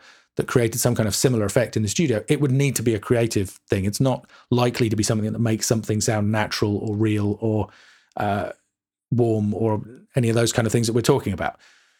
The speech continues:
So, and the same thing applies with E Q. In particular, I think it applies with normal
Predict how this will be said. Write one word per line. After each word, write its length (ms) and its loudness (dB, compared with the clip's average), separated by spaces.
So, 320 0
and 140 2
the 60 2
same 180 4
thing 100 2
applies 300 2
with 120 2
E 120 2
Q. 360 0
In 120 2
particular, 720 2
I 80 2
think 200 0
it 80 0
applies 520 2
with 680 0
normal 340 2